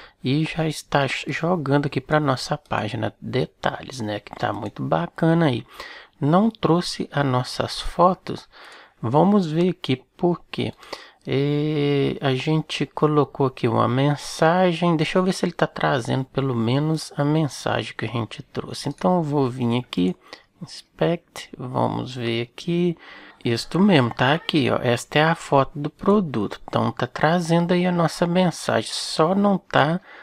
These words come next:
trazendo mesmo a nossa imagem.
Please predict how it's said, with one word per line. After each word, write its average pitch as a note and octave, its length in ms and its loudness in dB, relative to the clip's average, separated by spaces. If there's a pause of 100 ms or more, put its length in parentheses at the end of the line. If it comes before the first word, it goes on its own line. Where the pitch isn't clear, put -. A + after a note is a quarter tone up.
(180)
trazendo B2+ 720 0
mesmo C#3 840 2
a C3+ 180 4
nossa B2 880 2
imagem. A#2 1040 0